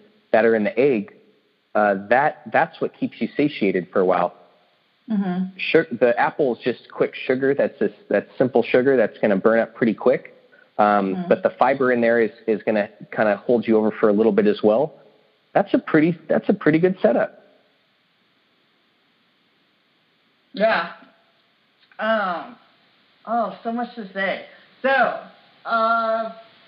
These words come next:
Speaker 2: what's going on, what's going on with you right now? Like, what, what is up? Like, how's, how's Santa Barbara? Every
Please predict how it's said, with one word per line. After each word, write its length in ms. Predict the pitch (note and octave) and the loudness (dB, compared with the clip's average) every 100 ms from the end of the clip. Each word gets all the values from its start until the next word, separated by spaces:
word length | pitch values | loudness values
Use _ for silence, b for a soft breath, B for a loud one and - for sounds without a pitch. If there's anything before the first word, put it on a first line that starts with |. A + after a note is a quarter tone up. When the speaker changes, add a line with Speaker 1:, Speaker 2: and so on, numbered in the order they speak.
| _ _ _ _ _ _ _ _ _ _ _ _ _ _ _ | _ _ _ _ _ _ _ _ _ _ _ _ _ _ _
Speaker 2:
what's 260 | F#3 D#4 - | -6 -6 -4
going 280 | F#4+ F#4+ F4+ | -4 -2 0
on, 500 | E4 E4 D#4+ D4 - | 2 2 0 -2 -2
what's 160 | F4+ F4+ | -2 0
going 200 | G#4+ G#4 | 0 2
on 180 | G4 | 0
with 160 | F#4 F#4 | -2 -2
you 640 | D#4 D4+ D4 C#4+ C4 A3 - - A3 | -2 0 0 2 2 0 -6 -8 2
right 220 | A#3+ A#3 | 2 2
now? 360 | G#3 A#3+ G#3 D#3 | 0 2 0 0
Like, 280 | F#3+ G3 G3 | -2 -4 -2
what, 300 | B3 C4 A#3 F3+ G3 | -2 0 -2 -6 -4
what 340 | A#3 C#4 C#4 | -2 0 0
is 160 | A#3 F#3+ | -2 0
up? 300 | A3 F3 - | 0 0 -2
Like, 120 | F3 | -4
how's, 500 | - G#3+ A3+ A#3+ B3 B3 - B B B B - | -4 -2 0 0 -2 -6 -16 B B B B -2
how's 260 | C#4 F4 | 0 2
Santa 200 | F4+ E4 | 0 0
Barbara? 300 | D#4 D4+ D4+ | 2 0 0
Every 160 | C#4+ G4+ | 0 -2